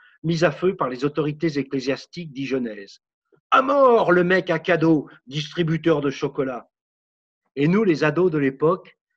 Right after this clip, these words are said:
prévenus par une rumeur qu'un miracle était annoncé pour la tombée de la nuit,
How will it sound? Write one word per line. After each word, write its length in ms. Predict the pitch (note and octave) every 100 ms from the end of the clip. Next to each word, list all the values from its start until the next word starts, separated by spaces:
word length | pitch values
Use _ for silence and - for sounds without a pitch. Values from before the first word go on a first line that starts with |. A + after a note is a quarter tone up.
| _ -
prévenus 440 | F#3 D#3+ F#3+ A#3
par 200 | F#3+ D#3+
une 160 | D#3 C#3
rumeur 500 | C#3+ D#3 F#3+ A3 -
qu'un 160 | B2+
miracle 480 | C3+ D3+ E3 G3+ G3
était 260 | C3+ C3+ D3+
annoncé 420 | D#3 D#3+ - E3+
pour 160 | D#3 B2
la 80 | B2
tombée 340 | F3 F3 E3
de 80 | B2+
la 120 | A#2+
nuit, 320 | B2 C#3 F3